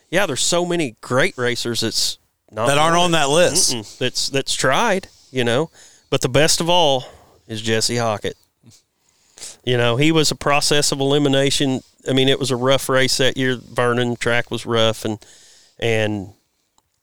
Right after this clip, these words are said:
Speaker 1: I think it was Dave Darlin and John Stambro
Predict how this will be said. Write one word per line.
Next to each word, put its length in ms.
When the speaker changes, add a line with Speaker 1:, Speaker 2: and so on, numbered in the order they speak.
Speaker 1:
I 80
think 300
it 60
was 120
Dave 320
Darlin 400
and 160
John 500
Stambro 640